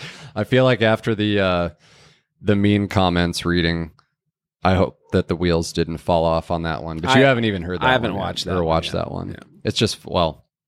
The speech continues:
Speaker 2: That'll
Speaker 1: we
Speaker 2: be tomorrow when I'm on my way to, uh, Oklahoma, do some catfishing.
Speaker 1: Yep. Which leads us to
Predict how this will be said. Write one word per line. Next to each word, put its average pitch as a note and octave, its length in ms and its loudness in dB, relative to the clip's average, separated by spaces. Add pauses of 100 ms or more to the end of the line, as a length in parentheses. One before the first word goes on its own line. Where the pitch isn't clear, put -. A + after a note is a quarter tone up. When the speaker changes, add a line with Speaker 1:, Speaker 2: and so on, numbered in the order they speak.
(140)
Speaker 2:
That'll C3+ 200 2
Speaker 1:
we B2+ 60 2
Speaker 2:
be A#2+ 260 2
tomorrow G2 720 -6
when A2 140 -10
I'm G2+ 100 -8
on G2+ 120 -4
my G2+ 120 -6
way F#2+ 240 -8
to, F2+ 580 -10
uh, D#2+ 320 -14
Oklahoma, F2+ 640 -14 (120)
do G2+ 120 -12
some - 180 -12
catfishing. - 540 -16 (120)
Speaker 1:
Yep. C3+ 340 0 (220)
Which B2+ 420 0
leads C3+ 440 2
us B2 240 2
to B2 520 4